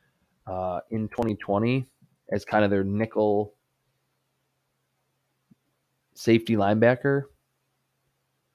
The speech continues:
But I don't love the rest of the linebacker group. Khaleke Hudson, John Bostic. John Bostic's still in the league. Wow. Cole Holcomb.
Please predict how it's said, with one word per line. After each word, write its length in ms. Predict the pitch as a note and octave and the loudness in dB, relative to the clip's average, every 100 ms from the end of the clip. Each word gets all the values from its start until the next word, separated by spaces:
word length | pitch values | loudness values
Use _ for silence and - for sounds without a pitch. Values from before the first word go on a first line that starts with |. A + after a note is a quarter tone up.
| _ - | _ -4
But 220 | - - | -4 -4
I 60 | - | -4
don't 200 | F3+ - | -4 2
love 220 | A2 D3 | 4 6
the 80 | A#2 | 6
rest 220 | A2 - | 2 2
of 60 | F#2+ | 0
the 60 | |
linebacker 400 | G2 A2+ F#2 - | 0 0 -2 -6
group. 240 | - D#2+ - _ | -10 -10 -12 _
Khaleke 360 | - G#2+ A2+ A2 | -4 -2 -2 -2
Hudson, 520 | G2 G2+ - A2 A2+ - _ _ | -2 -4 -4 -4 -6 -12 _ _
John 240 | - F#2+ F#2+ | -6 -6 -4
Bostic. 600 | - F3 - - B2+ - | -6 -8 -8 -6 -6 -6
John 180 | - B2 | -12 -12
Bostic's 420 | - - - - | -10 -12 -14 -20
still 160 | - B2 | -16 -16
in 60 | A2+ | -14
the 120 | A#2+ | -10
league. 240 | B2+ A#2 | -8 -8
Wow. 340 | G2+ A2 - - _ _ _ _ _ _ _ _ _ _ _ _ | -10 -12 -12 -16 _ _ _ _ _ _ _ _ _ _ _ _
Cole 180 | - B2 | 4 6
Holcomb. 380 | G#2+ G2+ - E2 | 8 4 0 -12